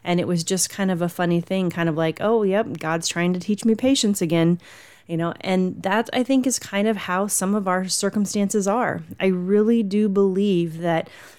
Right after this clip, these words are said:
if there is a lesson in life that we're supposed to be learning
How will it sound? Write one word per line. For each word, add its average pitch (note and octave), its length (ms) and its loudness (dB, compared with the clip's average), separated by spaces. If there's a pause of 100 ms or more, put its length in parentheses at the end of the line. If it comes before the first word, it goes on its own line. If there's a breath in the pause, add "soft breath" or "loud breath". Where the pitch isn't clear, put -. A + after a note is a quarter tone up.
(140)
if G3+ 240 -2
there C#4+ 200 4
is C4+ 100 4
a C4 80 6
lesson G#3+ 720 2
in G3 240 0
life F3 280 0
that - 120 -4
we're F#3+ 100 -2
supposed E3+ 380 -4
to G#3+ 80 -4
be A#3 100 0
learning F3 560 -2